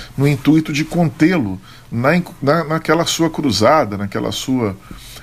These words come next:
ah, voz ativa, até com, de forma agressiva, em relação ao voto impresso. O Centrão apoia o presidente da República, ele tem apoio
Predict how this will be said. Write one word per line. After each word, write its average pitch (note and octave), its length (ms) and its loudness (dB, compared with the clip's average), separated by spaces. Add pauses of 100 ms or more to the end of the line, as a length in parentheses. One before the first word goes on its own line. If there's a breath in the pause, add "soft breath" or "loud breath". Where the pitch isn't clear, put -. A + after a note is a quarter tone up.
(140)
ah, F2+ 280 0
voz A#2 340 4
ativa, F#2+ 540 0
até B2 200 -2
com, A2 140 -6
de F2+ 100 -6
forma A2+ 260 0
agressiva, C3 760 2
em B2 40 -4
relação B2 420 2
ao C3 80 4
voto A#2+ 300 2
impresso. G2 480 -2 (280 loud breath)
O C#3 80 0
Centrão D#3+ 460 4
apoia C#3+ 600 2 (420 loud breath)
o A2 120 -2
presidente G#2 540 -2
da G#2 80 0
República, C3+ 500 2
ele G#2 80 -2
tem C3 160 -2
apoio G#2+ 480 2